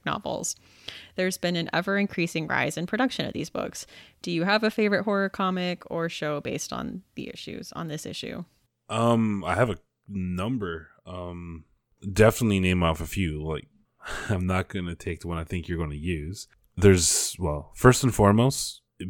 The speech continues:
Speaker 2: it's gonna be no surprise, Uzumaki by, uh, Junji Ito. Uh, it's, it's a graphic novel.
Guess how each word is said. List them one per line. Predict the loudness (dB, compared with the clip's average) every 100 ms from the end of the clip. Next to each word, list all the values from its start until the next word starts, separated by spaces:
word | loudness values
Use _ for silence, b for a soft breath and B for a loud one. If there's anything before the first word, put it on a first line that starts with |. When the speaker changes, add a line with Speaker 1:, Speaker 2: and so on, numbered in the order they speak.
| -8
Speaker 2:
it's | -6 -4
gonna | 0 4
be | 4
no | 6 2
surprise, | 0 -6 -2 -2 -2
Uzumaki | -2 0 2 0 -2 -4 -6 _ _ -2
by, | 0 2
uh, | 0
Junji | 0 -2 -4
Ito. | -10 -6 -4 -6 -10 _ _ _ _ _ _ -4
Uh, | -2 0
it's, | -2 -2 -2 -4
it's | -2 0
a | 0 0
graphic | 0 0 -6 -2
novel. | 0 0 0 2 0 -2